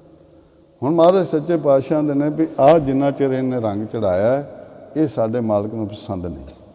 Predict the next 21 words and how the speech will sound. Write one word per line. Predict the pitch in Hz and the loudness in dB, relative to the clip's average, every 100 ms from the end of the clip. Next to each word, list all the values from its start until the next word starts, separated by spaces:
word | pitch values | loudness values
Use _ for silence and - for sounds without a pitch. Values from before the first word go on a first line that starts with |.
| - - - _ _ _ _ _ _ _ _ _ _ _ _ _ _ _ _ _ _ _ _ _ _ _ _ _ | -20 -20 -20 _ _ _ _ _ _ _ _ _ _ _ _ _ _ _ _ _ _ _ _ _ _ _ _ _
ਇਹਨਾਂ | 123 131 127 | -6 -4 -4
ਦੇ | 123 | -4
ਨੇ, | 127 135 131 | -6 -6 -6
"ਇਹ | 131 143 | -4 -4
ਤਨ | 127 | -4
ਮਾਇਆ | 120 113 104 104 117 | -4 -4 -2 0 -2
ਪਾਇਆ | 113 104 98 110 | -2 -2 -2 -2
ਪਿਆਰੇ, | 123 113 95 92 127 110 - - - - - - - | -2 -4 -4 -2 -4 -4 -8 -16 -20 -20 -20 -14 -6
ਲੀਤਰਾ | 117 135 156 | -4 0 0
ਲੱਭ | 139 120 110 | 2 0 -2
ਰੰਗਾਏ, | 101 90 82 | -4 -4 -6
ਮੇਰੇ | 85 101 120 151 | -6 -4 -2 -2
ਕੰਤ | 131 127 123 | -2 -6 -2
ਨਾ | 156 | -2
ਪਾਵੇ | 147 117 110 113 | -2 -4 -4 -4
ਚੋਲੜਾ | 110 101 101 113 135 | -6 -8 -6 -4 -4
ਪਿਆਰੇ, | 127 123 127 | -2 -4 -4
ਕਿਉਂ | 123 120 113 | -8 -10 -10
ਤਨ | 117 104 | -10 -10
ਛੇਜੇ | - 82 82 | -10 -12 -12
ਜਾਏ।" | 71 67 | -14 -16